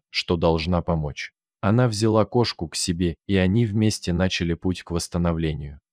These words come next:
Кошки делали инъекции стероидов и антибиотиков, и она медленно привыкала к жизни в доме. Через пару месяцев лечения и ухода Сэм было уже не узнать, ее проблема исчезла,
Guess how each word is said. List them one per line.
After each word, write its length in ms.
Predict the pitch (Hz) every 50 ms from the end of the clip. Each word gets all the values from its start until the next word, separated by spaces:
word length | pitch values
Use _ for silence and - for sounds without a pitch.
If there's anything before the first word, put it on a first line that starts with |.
| _ _ _
Кошки 420 | - 143 139 131 - - - 95
делали 500 | 87 92 101 107 104 101 95 92 90 87
инъекции 580 | 87 90 87 92 104 101 - - - - 87 85
стероидов 680 | - - - 85 82 98 117 117 110 90 85 78 -
и 80 | - 90
антибиотиков, 960 | 90 90 90 - - 87 92 101 104 101 95 - 90 - - 67 - - _ _ _
и 100 | - 98
она 260 | 95 92 90 92 98
медленно 540 | 98 92 104 110 107 107 101 95 92 87 82
привыкала 580 | - - 87 85 87 85 - - 98 95 92 87
к 100 | 78 80
жизни 440 | 82 85 92 90 85 80 87 87 82
в 100 | 73 73
доме. 340 | 80 80 73 73 71 69 _ _ _ _ _ _
Через 320 | - - 113 104 110 -
пару 300 | - - 117 113 104 101
месяцев 520 | 98 98 107 107 - - 82 - - 85 -
лечения 560 | 87 90 82 - - 117 117 110 107 90 78
и 120 | 78 87
ухода 480 | 90 85 80 - - 113 113 98 87 78 - _ _
Сэм 360 | - - - 113 123 131 120
было 200 | 107 104 92 92
уже 220 | 90 85 80 95
не 140 | 95 95 95
узнать, 500 | 92 90 85 82 101 98 90 82 - - _ _
ее 260 | - 85 87 90 87
проблема 520 | - - 85 85 78 95 101 101 95 87 85
исчезла, 540 | 80 - - - 104 95 80 80 76 73